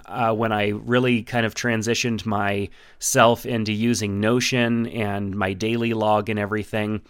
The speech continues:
I started connecting notes and things that I was taking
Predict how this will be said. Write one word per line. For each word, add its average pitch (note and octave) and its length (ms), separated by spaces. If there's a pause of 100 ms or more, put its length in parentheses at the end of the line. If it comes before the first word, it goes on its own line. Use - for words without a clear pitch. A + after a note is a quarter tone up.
(160)
I A2 120
started C3 760
connecting G#2+ 1080
notes G#2+ 400
and G2+ 120
things G#2 280
that G#2 80
I G2+ 80
was G2 180
taking G2+ 500